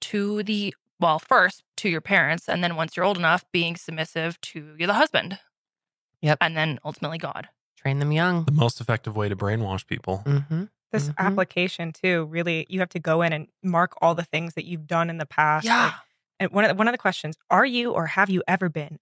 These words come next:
Speaker 4: a drug user slash pusher?"
Speaker 2: Is
Speaker 4: What does
Speaker 2: that
Speaker 4: that
Speaker 2: on
Speaker 4: even
Speaker 2: this, uh,
Speaker 4: Yeah.
Speaker 1: It's on the applica-, it, the application's quite long.
Speaker 4: If you
Speaker 1: It
Speaker 4: have
Speaker 1: says,
Speaker 4: irrational violence.
Speaker 2: So invasive.
Speaker 1: I have listened to the
Speaker 4: Witchcraft.
Speaker 1: following forms of music.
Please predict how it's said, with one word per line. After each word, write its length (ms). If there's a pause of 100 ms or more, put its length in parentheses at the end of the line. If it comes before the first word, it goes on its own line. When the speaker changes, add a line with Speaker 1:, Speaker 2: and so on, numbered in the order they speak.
Speaker 4:
a 100
drug 380
user 380
slash 500 (140)
pusher?" 340 (880)
Speaker 2:
Is 80
Speaker 4:
What 80
does 120
Speaker 2:
that 0
Speaker 4:
that 80
Speaker 2:
on 60
Speaker 4:
even 120
Speaker 2:
this, 200
uh, 380 (180)
Speaker 4:
Yeah. 400
Speaker 1:
It's 140
on 140
the 340
applica-, 480
it, 140
the 100
application's 420
quite 300
long. 340 (280)
Speaker 4:
If 80
you 80
Speaker 1:
It 80
Speaker 4:
have 60
Speaker 1:
says, 100
Speaker 4:
irrational 380
violence. 680
Speaker 2:
So 80
invasive. 420
Speaker 1:
I 120
have 160
listened 300
to 60
the 40
Speaker 4:
Witchcraft. 100
Speaker 1:
following 360
forms 440
of 100
music. 680